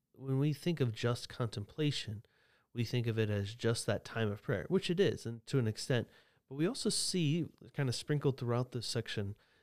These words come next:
that it is, it is a life that is, that is different. Um, you know, we, we are called to enter frequently into contemplation, but at the same time, we, we need to kind of give ourselves over to it,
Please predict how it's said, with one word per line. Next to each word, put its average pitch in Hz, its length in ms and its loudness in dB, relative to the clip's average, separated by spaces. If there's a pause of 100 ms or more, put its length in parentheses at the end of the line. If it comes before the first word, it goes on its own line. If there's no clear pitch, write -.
(120)
that 110 180 -2 (340)
it 123 140 -2
is, 120 380 2 (320)
it 123 100 -2
is 120 140 0
a 117 40 0
life 123 640 0
that 113 180 4
is, 110 720 0 (380)
that 117 120 -2
is 107 200 0 (240)
different. 131 500 -2 (480)
Um, 101 480 -2 (580)
you 120 140 -4
know, 110 180 0 (300)
we, 117 360 -8
we 123 120 -8 (140)
are 107 200 -8
called 165 380 0
to - 100 0
enter 120 160 0
frequently 127 440 2
into - 160 -2
contemplation, 127 760 -4
but 107 120 0
at 110 100 -6
the - 100 -4
same 120 260 0
time, 113 440 -2 (440)
we, 104 440 0 (400)
we 120 100 -8
need 117 220 2
to 101 320 -2 (100)
kind 113 140 -6
of 101 180 -10
give 123 140 -2
ourselves 110 400 -4 (160)
over 120 260 0
to 101 320 -12
it, - 220 -20